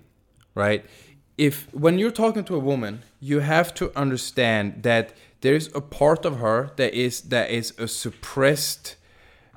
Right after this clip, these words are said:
um, she basically has a massive slut inside of herself that is suppressed because of s-, co-, so-, societal conditioning and slut shaming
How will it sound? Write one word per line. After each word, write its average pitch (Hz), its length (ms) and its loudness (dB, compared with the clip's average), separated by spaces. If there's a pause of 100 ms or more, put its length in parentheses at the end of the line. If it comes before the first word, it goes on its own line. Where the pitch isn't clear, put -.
um, 101 600 -2 (920)
she 160 180 -2
basically 220 460 2
has 151 280 4
a 135 100 -2
massive 127 640 0
slut 104 580 -2
inside 101 380 -4
of 92 60 -6
herself 95 460 -6 (220)
that 123 160 0
is 117 160 -2
suppressed - 880 0
because 107 400 -2
of 98 120 -2
s-, - 160 -10 (120)
co-, - 180 -8
so-, 107 380 -4
societal 104 640 0
conditioning 95 720 -4 (340)
and 110 240 2
slut 107 420 2
shaming 95 640 0